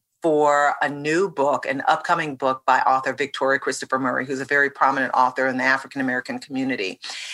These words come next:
And she's written, like, I don't know, thirty books or so." And he said, "The book is called Lust. She's writing the entire seven deadly sins.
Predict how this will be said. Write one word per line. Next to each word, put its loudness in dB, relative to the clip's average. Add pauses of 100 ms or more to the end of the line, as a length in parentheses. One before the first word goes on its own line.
(220)
And 2
she's -4
written, -2
like, 0
I 4
don't -2
know, -4
thirty 0
books -6
or -8
so." -2
And -2
he -6
said, 0
"The -6
book -2
is -6
called 4
Lust. 0 (260)
She's -4
writing 0
the -2
entire 0
seven -2
deadly 0
sins. -4